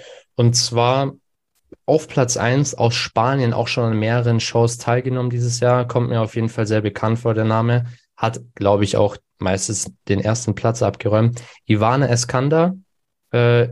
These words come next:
wie gesagt, aus Spanien ersten Platz abgeräumt. Platz sechs, wir gehen jetzt einfach mal die deutschen Beteiligungen noch durch. Platz sechs hatten wir Anastasia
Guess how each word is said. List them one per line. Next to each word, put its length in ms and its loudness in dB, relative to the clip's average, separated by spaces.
wie 80 2
gesagt, 320 0
aus 100 0
Spanien 380 0
ersten 280 -4
Platz 280 -4
abgeräumt. 640 0
Platz 340 -2
sechs, 440 -2
wir 120 0
gehen 140 2
jetzt 160 2
einfach 240 0
mal 180 4
die 120 -8
deutschen 360 0
Beteiligungen 640 -2
noch 140 -2
durch. 300 0
Platz 260 -2
sechs 260 -2
hatten 280 2
wir 140 4
Anastasia 840 2